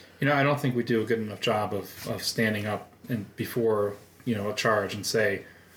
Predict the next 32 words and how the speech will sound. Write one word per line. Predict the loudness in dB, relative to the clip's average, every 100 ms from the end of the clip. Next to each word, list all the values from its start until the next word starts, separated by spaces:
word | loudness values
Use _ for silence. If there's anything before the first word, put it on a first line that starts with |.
| -10 -4
you | -2
know, |
"This | 0 0
is | 0 0
the | 0
charge." | 2 4 2 0 -4
I | 0
think | 2
we've | 4
got | 4 4
a |
great | 4 2 2
mentoring | -2 -2 0
program, | 0 0 2
we've | 2
got |
a | 4
great | 4 4
education | 2 0 0 0
program, | 0 -2 0
but | 2
we | 4
never | 2 2
say, | 2 2 2 -8 -4
"These | 0 2 2
charges," | 2 4 4 0 -4 -4 -8 -10 -20 -4
you | 0
know, | 0
charge | 2 4 4 2 2
means | 2 2 -2 -6 -8 -16 -4
this | 0 2 2
is | 2 2 0 -4